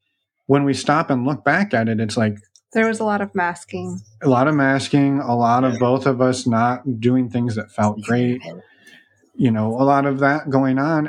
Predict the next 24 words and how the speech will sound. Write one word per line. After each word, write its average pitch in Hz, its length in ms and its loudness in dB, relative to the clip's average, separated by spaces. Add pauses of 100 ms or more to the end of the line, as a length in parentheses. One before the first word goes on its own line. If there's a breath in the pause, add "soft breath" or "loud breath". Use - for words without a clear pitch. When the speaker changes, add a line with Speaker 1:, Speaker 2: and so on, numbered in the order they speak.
Speaker 1:
And 139 200 2
then 151 240 0
when 139 220 0
we've 131 300 -2 (540)
seemingly 165 460 2
maybe 135 260 0
met 131 220 -2
other 131 220 0
people, 139 360 0
whether 156 280 0
they've 135 240 0
turned 135 200 0
into 123 140 0
relationships 120 600 0
or 110 60 0
not, 139 320 0
where, 123 420 0 (500 loud breath)
like, 104 160 0
my 117 380 2
brain 131 640 2 (160)
and 113 180 2
their 135 160 4
brain 131 380 2
clicks, 131 480 -2